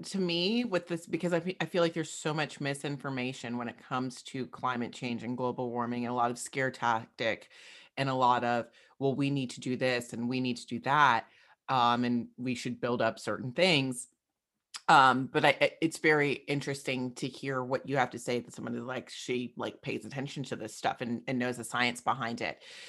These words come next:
Um, because there, there are times that I question, I'm like, "You know what? Like, cl-, things change. Nothing is ever the same." Like,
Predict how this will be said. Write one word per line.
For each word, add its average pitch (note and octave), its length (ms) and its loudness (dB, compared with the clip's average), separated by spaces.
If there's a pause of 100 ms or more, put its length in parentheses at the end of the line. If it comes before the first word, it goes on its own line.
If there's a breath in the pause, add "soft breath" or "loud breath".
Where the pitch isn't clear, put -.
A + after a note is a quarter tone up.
(320 loud breath)
Um, C3+ 500 8 (380)
because D#3 260 2
there, D3+ 240 2
there D3 180 6
are D3+ 200 8
times A#3+ 400 2
that C4 80 2
I B3+ 40 0
question, B3 360 -2
I'm D#3 80 0
like, D3 160 -6
"You E3 80 -2
know E3+ 100 0
what? F3+ 300 2 (160)
Like, C#3 400 0 (1500)
cl-, - 240 -18 (420)
things F#3+ 380 4
change. - 760 -8 (100)
Nothing E3+ 1000 0
is E3 200 -2 (100)
ever A3 340 2
the C#3 140 -2
same." - 500 -8 (280 loud breath)
Like, E3+ 300 -2